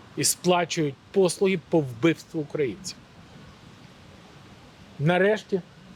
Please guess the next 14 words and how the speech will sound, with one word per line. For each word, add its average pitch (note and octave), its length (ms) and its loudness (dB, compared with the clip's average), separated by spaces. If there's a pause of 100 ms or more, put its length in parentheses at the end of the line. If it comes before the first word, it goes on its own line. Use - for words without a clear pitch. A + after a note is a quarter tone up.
(400)
вперше, F3+ 420 -2 (880)
ми E3 100 2
отримали F3+ 520 2
принципову D#3+ 600 0
позицію. B2 480 -2
Хочу D#3+ 280 -2
наголосити, D3 540 -2
що D#3+ 140 -4
ми C#3+ 120 -2
це D3+ 120 -2
питання D#3 400 -2
піднімаємо D3 560 -4
два C3 200 -2
роки. A#2+ 140 -4